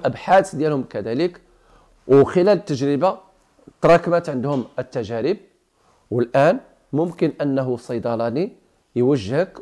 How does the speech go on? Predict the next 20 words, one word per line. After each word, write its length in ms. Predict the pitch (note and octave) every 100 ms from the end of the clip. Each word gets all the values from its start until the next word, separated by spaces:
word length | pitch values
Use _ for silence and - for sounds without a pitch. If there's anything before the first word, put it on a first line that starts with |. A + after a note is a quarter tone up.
| A#2+
ويعطيك 760 | B2+ A#2 G#2 - E3+ F#3+ - _ _ _ _ _ C#3
من 280 | D#3 F#3 F3 C#3+ -
الحكمة 600 | A2+ A2 - - C3+ F3+ - -
ويعطيك 560 | B2+ G#2+ - F3+ E3+ - -
من 280 | D#3 F#3
ال-، 120 | F#3 D3 - _ -
ال-، 800 | C3 B2+ B2 A2+ A2 A2+ A#2 A2+
الأشياء 560 | A2+ C#3 - D#3 - -
التي 440 | A#2 C3 C#3+ A#2+ -
من 160 | B2+ -
خلالها 560 | B2+ A2 A#2 A#2+ E3+ G3+ _ _ -
ممكن 460 | D3 D#3 - E3+ E3+ -
أن 140 | A#2+
تسترجع 720 | - C#3+ - C#3 A#2 G#2 D#3+ E3+ _ _ _ -
وتخرج 640 | B2+ C3 C3 - D#3 C3+
من 100 | B2+
الوعكة 340 | A#2+ A#2 - C3
ديالك 260 | A2+ A2+
الصحية 580 | - - - B2 C#3 G3+ - _ _ C#3
إلى 280 | A#2+ D3